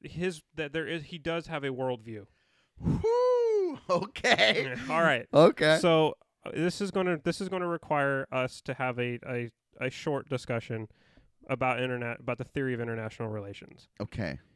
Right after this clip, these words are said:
Speaker 1: And we're gonna get into two of the biggest schools of thought
Speaker 2: Right.
Speaker 1: in international relations, and that is realism versus liberalism.
Speaker 2: All right.
Speaker 1: All right. So both realism and liberalism assume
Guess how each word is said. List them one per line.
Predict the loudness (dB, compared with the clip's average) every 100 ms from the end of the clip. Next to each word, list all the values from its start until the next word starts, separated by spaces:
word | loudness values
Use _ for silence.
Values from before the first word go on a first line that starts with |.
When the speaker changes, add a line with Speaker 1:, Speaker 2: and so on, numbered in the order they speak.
| -10
Speaker 1:
And | -8
we're | -4
gonna | -2 -2
get | -2
into | -4 -4 -4 -2 -4 -8
two | -8 -2 0 0
of | -4
the | -4
biggest | -4 -4 -8 -8
schools | -6 -4 -4
of | -6
thought | -6 -8 -8 -12 -20
Speaker 2:
Right. | -20 -20 _ -8
Speaker 1:
in | -4
international | -2 -2 -4 -6 -6
relations, | -6 -6 -8 -8 -8
and | -4
that | -4
is | -4
realism | -2 0 0 -2 -6 -8 _
versus | -8 -6 -4
liberalism. | -6 -6 -8 -12 -16 -20 _ _ _ _ _ _ _ -4
Speaker 2:
All | 0
right. | 0 -4 -14 _
Speaker 1:
All | -10
right. | -10 -8
So | -6 -6 -8 _ _ _ _
both | -6 -4 -4
realism | -4 -4 -4 -6 -10
and | -8 -6
liberalism | -6 -4 -4 -4 -6 -8 -12 _ _ _ _ _ _ _ _
assume | -10 -6 -4 -4 -4 -8